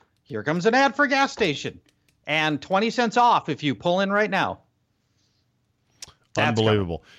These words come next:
Speaker 2: You say that they want Alexa in cars, right?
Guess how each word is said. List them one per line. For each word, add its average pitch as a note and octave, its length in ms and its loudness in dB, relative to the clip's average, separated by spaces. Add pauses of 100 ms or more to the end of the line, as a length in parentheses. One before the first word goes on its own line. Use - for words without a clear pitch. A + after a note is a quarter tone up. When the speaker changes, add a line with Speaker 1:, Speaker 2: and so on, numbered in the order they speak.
(120)
Speaker 2:
You E3+ 180 2
say D#3 280 2
that A#2 260 0
they A2+ 120 0
want A2+ 340 2
Alexa G2 760 -4 (760)
in G2+ 200 -4
cars, - 640 -4
right? G#2+ 300 -2